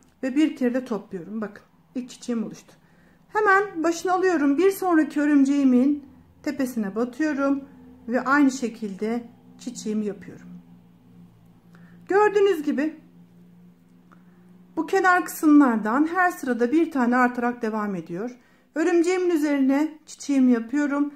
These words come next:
Bir sonraki boşluğa tutturuyorum. Sonra bir sonraki örümceğe bir çiçek daha yapıyorum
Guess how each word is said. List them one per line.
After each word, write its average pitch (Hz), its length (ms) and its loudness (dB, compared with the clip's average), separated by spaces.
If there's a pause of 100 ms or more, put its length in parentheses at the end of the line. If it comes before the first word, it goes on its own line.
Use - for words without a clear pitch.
(260)
Bir 294 140 2
sonraki 254 460 0
boşluğa 233 440 -4
tutturuyorum. 180 540 -12 (680)
Sonra 392 500 2
bir 392 160 6
sonraki 359 480 2
örümceğe 277 420 2
bir 285 180 0
çiçek 320 340 -6
daha 311 160 0
yapıyorum 320 600 -2